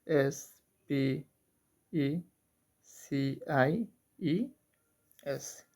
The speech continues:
স্পিসিস। প্রথম অংশকে বলা হচ্ছে জেনাস, পরের অংশকে বলা হয় স্পিসিস।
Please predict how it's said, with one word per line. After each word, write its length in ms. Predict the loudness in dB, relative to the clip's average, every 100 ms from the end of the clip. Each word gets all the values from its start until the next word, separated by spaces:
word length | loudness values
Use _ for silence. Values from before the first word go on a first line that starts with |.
| -16 -16
স্পিসিস। 500 | -6 -2 0 -2 -6 -14 _ _ _ _ _ -2
প্রথম 220 | 0 4 4
অংশকে 300 | 4 6 8
বলা 200 | 8 6
হচ্ছে 180 | 4
জেনাস, 380 | 2 4 4 2 -2 -18 _ _ _ -20 _
পরের 200 | 8 8
অংশকে 320 | 8 2 4
বলা 220 | 6 6 8
হয় 240 | 8 6 0 _ -14
স্পিসিস। 500 | -14 -6 -4 2 0